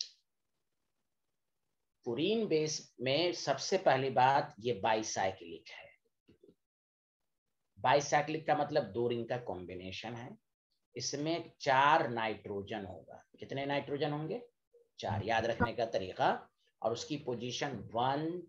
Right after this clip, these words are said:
three, seven, nine। वन कहाँ से count करना है वो सब बताएंगे। और basically overall ये nine membered ring होगा। आप count करेंगे तो nine membered है, दो carbon तो कॉमन है, Nine membered।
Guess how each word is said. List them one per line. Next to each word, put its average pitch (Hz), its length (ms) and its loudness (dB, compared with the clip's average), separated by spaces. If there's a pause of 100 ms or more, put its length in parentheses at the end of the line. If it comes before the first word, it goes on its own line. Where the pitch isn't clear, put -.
three, 127 500 -6
seven, 110 560 -4
nine। 90 420 -8
वन 113 300 -2
कहाँ 143 200 0
से 151 140 -4
count 156 280 -2
करना 165 200 0
है 202 60 -4
वो - 60 -4
सब - 180 -6
बताएंगे। - 600 -8 (840)
और 98 160 -10
basically 117 460 -4 (100)
overall 120 520 4
ये 120 120 -2
nine 110 420 -2
membered 101 460 -4
ring 90 240 -8
होगा। 85 180 -8
आप 95 220 -8
count 107 280 -4
करेंगे 110 320 -4
तो 101 140 -8
nine 85 300 -12
membered 82 400 -12
है, - 120 -10
दो 98 200 -8
carbon 92 380 -8
तो 87 100 -16
कॉमन 78 300 -14
है, - 260 -20 (680)
Nine 85 300 -12
membered। 64 460 -16